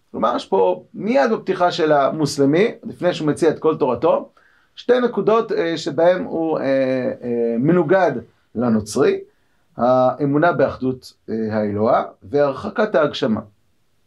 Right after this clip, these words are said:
המעבר שבין, מהנוצרי אל ה-, או מהנצרות לאסלאם, למעשה זה מעבר חד מקצה לקצה.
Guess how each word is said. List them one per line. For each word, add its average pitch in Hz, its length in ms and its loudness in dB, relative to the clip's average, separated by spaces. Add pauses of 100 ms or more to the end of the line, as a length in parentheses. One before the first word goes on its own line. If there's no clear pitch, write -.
(1200)
המעבר 139 1040 0 (600)
שבין, 165 640 0
מהנוצרי 165 840 2 (720)
אל 165 380 2 (100)
ה-, 123 360 0
או 110 100 0
מהנצרות 113 840 -2
לאסלאם, 156 640 0 (640)
למעשה 170 440 2
זה 180 480 4
מעבר 160 720 2
חד 196 380 0
מקצה 170 480 -4
לקצה. 196 460 0